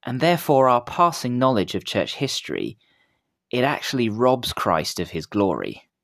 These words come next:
Currently, at our church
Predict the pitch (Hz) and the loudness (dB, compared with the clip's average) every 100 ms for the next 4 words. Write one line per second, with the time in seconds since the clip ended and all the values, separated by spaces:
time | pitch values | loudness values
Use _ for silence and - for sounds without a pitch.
0 | _ _ _ _ _ _ _ _ _ _ | _ _ _ _ _ _ _ _ _ _
1 | _ _ _ _ _ _ _ _ - 160 | _ _ _ _ _ _ _ _ -2 0
2 | 131 101 95 - 104 101 95 - 107 - | 0 -2 -2 -2 2 2 2 0 -2 -2
3 | - - | -4 -6